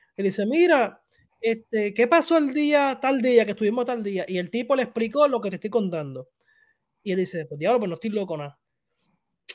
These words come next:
¿Tú crees que hayan objetos así al garete, ejemplo, el yunque, o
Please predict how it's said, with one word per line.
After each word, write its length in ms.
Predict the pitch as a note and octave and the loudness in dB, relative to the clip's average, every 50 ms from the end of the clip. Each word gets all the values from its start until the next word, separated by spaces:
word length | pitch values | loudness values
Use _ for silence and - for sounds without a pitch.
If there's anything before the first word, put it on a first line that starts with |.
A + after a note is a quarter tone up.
| _ _ - | _ _ -6
¿Tú 100 | G3 F#3+ | -2 2
crees 180 | C#4+ D4 E4 | 4 4 4
que 60 | D4 | 4
hayan 220 | C#4+ D4+ D4 C#4+ C#4 | 2 4 4 4 4
objetos 440 | C4+ A#3+ A3 C#4 C4 - B3+ B3+ B3+ | 4 2 2 2 2 2 0 0 0
así 240 | A#3 A#3 - C4 C4+ | -2 -4 -4 -2 0
al 140 | B3 A#3+ A3 | 0 0 0
garete, 720 | A3+ G#3 B3+ G#3 A3 A#3+ A#3+ A3+ A3+ A#3 A3 A3 G#3+ G#3+ | -2 -2 -2 -2 0 0 0 -2 -2 -6 -6 -6 -6 -6
ejemplo, 300 | F#3+ F#3+ G#3+ F#3 F#3 F3+ | -6 -8 -8 -8 -8 -10
el 120 | E3+ E3 D#3 | -10 -10 -8
yunque, 880 | D#3 F#3 A3+ B3 B3 B3 A#3+ G#3+ A3+ - A3 G#3+ G#3+ G#3+ G#3 G#3 G3+ G3+ | -6 -4 -2 0 0 -2 -2 -4 -4 -2 -2 -2 0 -2 -2 -2 -4 -4
o 260 | F#3+ F#3+ F#3 F#3 E3 | -4 -4 -4 -6 -6